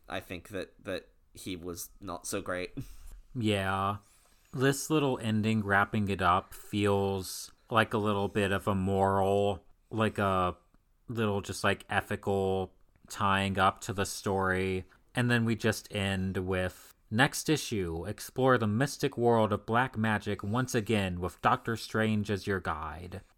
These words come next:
Speaker 2: And I'll reiterate that everything from the amulet opening up to that next issue blurb is all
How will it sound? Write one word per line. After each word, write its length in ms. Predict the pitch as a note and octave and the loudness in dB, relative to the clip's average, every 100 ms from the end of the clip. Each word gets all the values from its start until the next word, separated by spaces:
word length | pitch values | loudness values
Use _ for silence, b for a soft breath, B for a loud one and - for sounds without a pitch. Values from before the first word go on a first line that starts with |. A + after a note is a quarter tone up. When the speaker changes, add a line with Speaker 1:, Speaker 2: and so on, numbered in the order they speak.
| - | -2
Speaker 2:
And 160 | B2+ | 6
I'll 200 | A#2+ A#2 | 8 8
reiterate 920 | A#2 A#2 G2+ G2 G#2+ A2 A2 A2+ G#2+ - A#2 | 8 4 4 2 4 4 2 0 -4 -10 -2
that 220 | A2 G2+ | 0 0
everything 640 | A2+ G#2 A2 G#2+ A2+ G#2+ G#2+ | 0 2 2 2 2 2 0
from 280 | - G#2 G2 | 0 -2 2
the 320 | F#2+ F#2 F#2 - _ - | 2 2 0 -6 _ -2
amulet 640 | A#2 G2+ G#2+ G#2 G#2+ G#2+ - | 2 4 4 4 4 2 2
opening 500 | G#2 G#2+ G#2+ G2 F#2+ | 0 2 2 2 4
up 300 | F#2+ G#2+ - - | 4 2 -4 -6
to 140 | - G#2 | -2 4
that 340 | G2+ F#2 F#2+ | 6 6 4
next 400 | G2 G2 - - | 0 0 0 -4
issue 320 | F#2+ - G#2+ | -4 0 -2
blurb 480 | G2+ G2+ G#2+ G#2+ G2 | 0 2 4 2 2
is 140 | G2+ - | -2 -2
all 640 | G2 F#2+ G2 G2 G#2 E2 | 2 4 4 2 0 -4